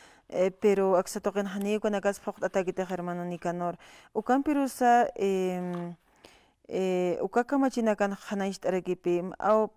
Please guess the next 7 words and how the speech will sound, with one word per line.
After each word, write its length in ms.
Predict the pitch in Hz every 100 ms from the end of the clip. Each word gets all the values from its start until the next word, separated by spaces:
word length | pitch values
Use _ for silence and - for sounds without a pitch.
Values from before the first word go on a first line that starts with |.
| _
puchanaka, 1120 | - 240 - 247 247 247 240 - 240 233 233
wawanaka 680 | 226 220 226 226 220 - 220 208
ha, 260 | 240 330 - -
pasea 320 | 202 214 208
pañanaka 360 | 208 196 185
pa 160 | 180 180
pensión, 640 | - 180 170 - 262 208